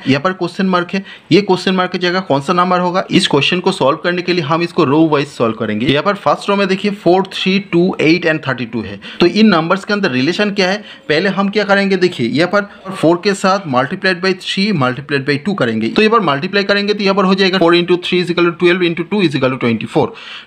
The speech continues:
ट्वेंटी फ़ोर के साथ अभी यहाँ पर क्या करेंगे, ये एट को जोड़ देंगे, प्लस एट कर देंगे तो यहाँ पर थर्टी टू आ जाएगा। ठीक है, समझ में आ गया? उसके बाद सेकंड रो में भी सेम हो जाएगा। यहाँ पर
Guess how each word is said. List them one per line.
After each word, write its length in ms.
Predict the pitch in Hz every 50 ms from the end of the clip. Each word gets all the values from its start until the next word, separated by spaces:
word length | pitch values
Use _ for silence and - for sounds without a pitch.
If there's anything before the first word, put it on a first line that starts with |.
| _ -
ट्वेंटी 280 | 165 190 220 208 247 220
फ़ोर 200 | - 214 202 202
के 80 | 202 190
साथ 260 | - - 135 139 - -
अभी 180 | 131 135 165 190
यहाँ 160 | 180 165 156
पर 100 | 170 165
क्या 140 | 160 - 175
करेंगे, 320 | 165 170 165 170 170 165 175
ये 200 | 170 - - 175 - - 143
एट 200 | 131 131 135 -
को 120 | - 156
जोड़ 200 | 139 131 123 110
देंगे, 300 | 98 - 107 101 98 110 104 - - - - _
प्लस 300 | - 127 127 135 135 -
एट 160 | 160 156 160 -
कर 120 | - 170
देंगे 280 | 165 160 170 170 180 214
तो 120 | 208 196
यहाँ 160 | 151 123 117 98
पर 100 | 95 - -
थर्टी 280 | - - 110 107 110 107
टू 120 | - 107
आ 60 | 101 98
जाएगा। 280 | 95 98 98 92 110
ठीक 180 | - - - -
है, 60 | 151
समझ 240 | - 170 170 180 175
में 80 | 175 185
आ 60 | 185
गया? 180 | 175 196 208 208 - - -
उसके 200 | 156 160 - 214
बाद 120 | 214 226 214
सेकंड 460 | 220 - - 131 127 131 170 190 190
रो 80 | 190 190
में 140 | 196 196 196
भी 80 | 202
सेम 220 | 196 196 208 202 202
हो 120 | 190 196
जाएगा। 300 | 190 202 196 190 196 226 226 - - - - -
यहाँ 120 | 135 143 139
पर 140 | 202 202